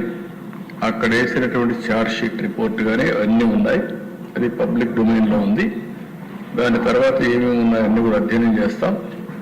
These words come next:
అధ్యయనం చేసి ఏం చేయాలనో మళ్ళీ మీ అందరి దగ్గరికి ఏం చేయాలో చేస్తూనే మీకు ఎప్పటికప్పుడు సమాచారం ఇస్తామని చెప్పి తెలియజేసుకుంటూ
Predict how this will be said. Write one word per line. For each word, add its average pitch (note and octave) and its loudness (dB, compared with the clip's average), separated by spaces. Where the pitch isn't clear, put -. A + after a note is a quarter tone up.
అధ్యయనం C3 2
చేసి A#2+ 0
ఏం A#2 4
చేయాలనో A#2 2
మళ్ళీ A#2+ 2
మీ A#2 2
అందరి A2 0
దగ్గరికి A2 0
ఏం C3+ 2
చేయాలో C3 4
చేస్తూనే A#2+ 2
మీకు B2 0
ఎప్పటికప్పుడు A#2+ 0
సమాచారం A2 0
ఇస్తామని A2 -2
చెప్పి G#2 -2
తెలియజేసుకుంటూ B2+ -2